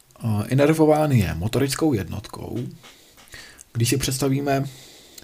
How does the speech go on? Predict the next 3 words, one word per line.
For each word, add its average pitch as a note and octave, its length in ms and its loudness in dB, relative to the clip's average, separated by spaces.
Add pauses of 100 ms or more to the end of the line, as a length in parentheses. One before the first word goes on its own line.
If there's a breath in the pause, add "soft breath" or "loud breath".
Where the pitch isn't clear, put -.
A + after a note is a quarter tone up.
(960 loud breath)
to G#2+ 120 -8
svalové A2 540 -2
vlákno, A2+ 560 -4